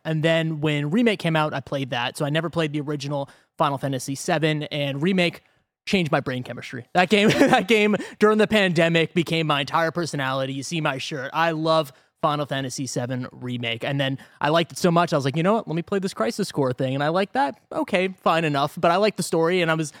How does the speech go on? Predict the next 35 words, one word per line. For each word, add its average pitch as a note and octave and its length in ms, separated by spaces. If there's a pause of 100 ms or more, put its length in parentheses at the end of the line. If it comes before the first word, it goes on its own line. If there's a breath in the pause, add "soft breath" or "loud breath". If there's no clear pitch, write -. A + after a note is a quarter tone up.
(140)
I'm F#3 140
excited G#3 640
for F3 340
Rebirth. C#3 460
Rebirth, D#3 320 (340 soft breath)
probably, E3 380
definitely D#3 420
my C3+ 80
most C3+ 220
anticipated C3 420
game B2+ 240
of A#2+ 80
this B2 240
year. A#2+ 400
Uh, C3+ 300 (520 soft breath)
but, A3 360
uh, C3 100 (260)
I F3+ 140
think C4+ 400 (760)
I F#3 140
like, F3 680 (260)
I D#3 100
definitely B3+ 540
like, D#3 400
and D#3 280
I D#3 40
think G3 280
that D3+ 360
Final G3 200
Fantasy G#3 280
Rebirth D#3 380
is F3+ 140
a F3 60
good F3 340
game. B2+ 240